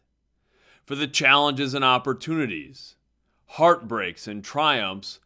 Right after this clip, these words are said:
they're all sure to experience. Life is seasonal. It goes in cycles of cold, dark winters and bright, shining summers. The end of a football season,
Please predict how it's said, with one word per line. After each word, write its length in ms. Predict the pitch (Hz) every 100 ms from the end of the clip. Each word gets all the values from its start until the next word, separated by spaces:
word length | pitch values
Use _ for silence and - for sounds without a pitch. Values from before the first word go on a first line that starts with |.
| _ _
they're 280 | 98 120 90
all 320 | 107 123 123
sure 320 | - 117 104
to 220 | 98 104
experience. 960 | 95 - - 113 107 78 64 64 - - _ _ _ _ _ _ _ _ _ _ -
Life 640 | 107 135 113 87 - _ _ _ _ _
is 280 | 107 117 110
seasonal. 640 | - 131 117 95 69 65 - _ _ _ _ _ _ _ _ _ -
It 140 | 123
goes 320 | 123 165 165 151
in 140 | 165
cycles 580 | - 160 151 147 143 139
of 160 | 135
cold, 400 | 127 135 139 135
dark 340 | 113 123 127 127
winters 680 | 110 110 110 110 104 104 - -
and 240 | - 123 107
bright, 340 | 113 117 110
shining 460 | - 117 110 107 104
summers. 720 | - 101 87 71 64 65 - _ _ _ _ _ _ _ _ _
The 220 | 90 127
end 100 | 147
of 140 | 143 120
a 60 |
football 580 | - 185 - - 107 92
season, 640 | - 95 82 85 85 113